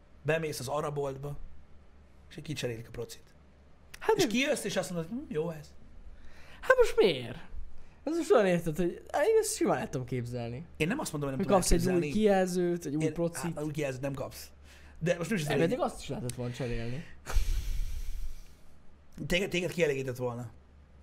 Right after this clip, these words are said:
Speaker 2: Hát nem, nem
Speaker 1: Kielégített
Speaker 2: tudom.
Speaker 1: volna az, hogy kijön, jönnek az emberek az S hússzal, neked meg lett volna egy upgrade-et S tízed, és az ugyanolyan.
Speaker 2: De hogyha belegondolsz,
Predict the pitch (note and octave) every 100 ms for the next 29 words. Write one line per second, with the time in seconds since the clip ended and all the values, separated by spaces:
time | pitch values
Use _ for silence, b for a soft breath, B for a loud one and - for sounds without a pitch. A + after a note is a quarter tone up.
0 | - b b b b - - - B3 D3+
1 | G3 D#3 C4+ D#4+ A#3 F#3+ F3 G#3 A3 F#3
2 | D#3 B3 - - b b F3 E3+ - -
3 | G#3+ - A3+ D4 G3 E3+ G#3 F#3+ D3+ D#3+
4 | F3 - D3 C3 - E3+ G#3+ F3+ F#3 F#3+
5 | G#3 G3+ F#3 E3+ E3+ E3+ D#3+ D3 C3 C#3+
6 | B2 C3+ A#2+ A#2 B2 D#3+ G3 F3 D3 A#2+
7 | A#2+ B B B A#3 G#3+ F#3+ G#3 A3 B3